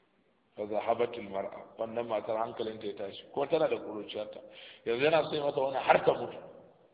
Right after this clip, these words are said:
Sai matar ta tafi, hatta dakhala ala Aisha fa akhbaratha. Ta shiga wajen ummuna, ummul mu'minina.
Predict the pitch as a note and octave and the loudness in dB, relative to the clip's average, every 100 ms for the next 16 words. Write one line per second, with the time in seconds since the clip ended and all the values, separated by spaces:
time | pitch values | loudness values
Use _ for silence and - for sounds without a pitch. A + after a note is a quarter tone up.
0 | _ _ _ _ _ _ _ _ _ C#3 | _ _ _ _ _ _ _ _ _ 0
1 | D3+ B2+ A#2+ C3 B2+ B2 A2 A2+ A2+ B2 | 4 4 4 0 -2 -2 0 2 2 4
2 | C3+ D3 C#3+ B2+ B2+ A2 A2 A2 - C3+ | 4 4 4 4 4 2 0 0 4 4
3 | C#3 C3 - C#3 C3+ B2+ A2 A#2 - G2 | 4 0 2 2 2 -2 0 0 -2 -8
4 | F#2+ F2+ - C3 C3+ A#2+ A#2 A#2 - D#3+ | -8 -10 -10 -8 -6 -4 -2 -4 -4 -4
5 | C3+ A#2 A2+ C3 C3 A#2 G#2+ - G#2 G2 | -4 -4 -4 -4 -6 -8 -8 -12 -12 -12
6 | F#2+ F2+ | -12 -16